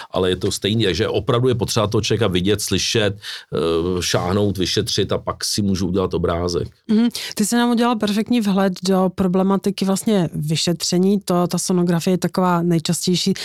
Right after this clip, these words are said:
Speaker 2: s kterou se běžně, eh, posluchač nebo, eh, setkáme. Tak, eh, vlastně tak v takovém tom závěru tohodle povídání právě o tom vyšetření, eh, jak se vyšetřují játra,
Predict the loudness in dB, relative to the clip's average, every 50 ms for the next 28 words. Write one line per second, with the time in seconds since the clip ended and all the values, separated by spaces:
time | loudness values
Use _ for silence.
0 | -10 -10 -10 -8 -4 0 0 0 0 0 0 2 4 4 4 4 4 4 4 4
1 | 2 -2 -10 -14 -12 -6 -2 -2 0 0 0 0 0 0 -2 0 0 0 0 0
2 | 0 2 2 4 4 4 4 2 2 2 2 2 0 0 0 -2 -2 -2 -2 0
3 | 0 2 2 2 2 2 0 -2 -8 -10 -10 -10 -12 -16 _ _ 0 0 0 -2
4 | -4 -4 -2 0 2 2 2 2 2 2 0 0 2 0 0 0 0 -4 -4 -2
5 | -4 -2 0 2 2 4 4 4 2 2 2 2 2 2 2 2 4 4 4 4
6 | 2 2 2 0 2 2 2 2 2 0 -2 -4 _ _ _ 0 2 2 2 2
7 | 4 4 4 4 2 2 2 2 0 2 2 2 2 2 2 2 2 2 2 2
8 | 0 0 -2 -2 -2 -2 2 2 4 4 4 4 4 2 0 0 0 0 2 2
9 | 2 2 0 0 -2 -2 0 0 0 -2 -2 -2 0 2 2 4 4 2 2 2
10 | 0 0